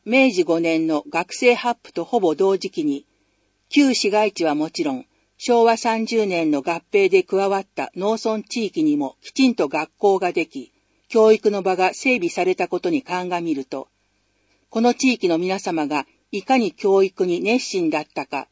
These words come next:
ということがよくわかります。今でも川越を出身として様々な分野で活躍されている方が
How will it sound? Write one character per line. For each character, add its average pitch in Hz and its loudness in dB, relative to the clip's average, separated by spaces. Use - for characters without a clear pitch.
と 190 -4
い 196 0
う 185 2
こ 190 -6
と 185 -2
が 147 -4
よ 202 0
く 156 -6
わ 123 -4
か 135 -6
り 135 -6
ま 113 -12
す。 - -20
今 254 2
で 208 -4
も 170 -4
川 196 -4
越 202 0
を 190 -4
出 185 -8
身 185 -8
と 175 -8
し - -16
て - -4
様 226 -6
々 226 -4
な 170 -8
分 190 -8
野 156 -6
で 151 -8
活 - -12
躍 175 -6
さ 175 -12
れ 170 -8
て 170 -6
い 160 -6
る 160 -10
方 170 -10
が 123 -12